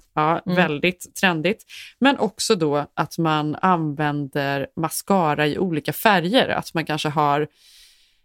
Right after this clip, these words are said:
Speaker 1: en ljusblå mascara eller en orange mascara, eh, och så vidare och så vidare. Att man bara målar kanske färg på nederdelen av fransarna eller bara på överdelen och så vidare och så vidare.
Speaker 2: Mm.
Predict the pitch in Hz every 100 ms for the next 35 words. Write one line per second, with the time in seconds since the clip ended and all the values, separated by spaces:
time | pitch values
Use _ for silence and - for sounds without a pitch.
0 | 233 226 262 226 170 - 233 220 214 -
1 | 202 170 151 143 139 139 147 151 151 190
2 | 214 208 190 185 - 180 151 147 139 135
3 | 139 - 156 147 151 - - - 165 143
4 | 131 165 - 170 185 170 170 160 - -
5 | 180 196 175 165 165 165 165 156 156 -
6 | - 175 160 160 156 _ - 165 185 175
7 | 151 143 147 143 - 214 226 226 220 -
8 | 156 147 151 - - 190 160 - 131 156
9 | - 185 196 190 151 147 - - - -
10 | - - _ _ - 151 160 - 202 190
11 | 214